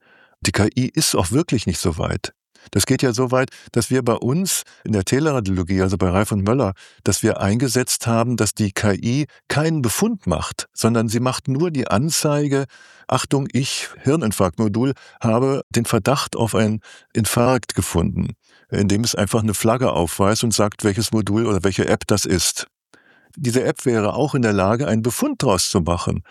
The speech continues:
im Vorfeld. Das ist heutzutage gar kein Problem. Nur,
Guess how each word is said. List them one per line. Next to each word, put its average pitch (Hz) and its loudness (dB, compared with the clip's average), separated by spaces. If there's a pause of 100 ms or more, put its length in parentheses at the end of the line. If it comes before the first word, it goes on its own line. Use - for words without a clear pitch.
(200)
im 98 0
Vorfeld. 95 0
Das - -2
ist - -4
heutzutage 101 2
gar 110 -8
kein 113 -2
Problem. 123 -2 (480)
Nur, 117 0